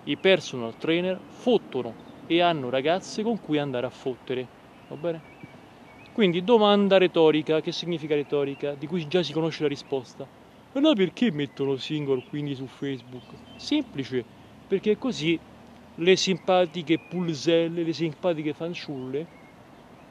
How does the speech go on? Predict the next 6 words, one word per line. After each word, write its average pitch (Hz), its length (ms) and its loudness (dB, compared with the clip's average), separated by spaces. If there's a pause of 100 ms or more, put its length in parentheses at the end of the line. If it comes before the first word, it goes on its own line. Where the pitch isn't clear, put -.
(720)
che 175 100 4
cercano 180 400 4
questi 160 240 -2
personal 165 380 0
trainer 139 320 -2
vedono 135 400 -2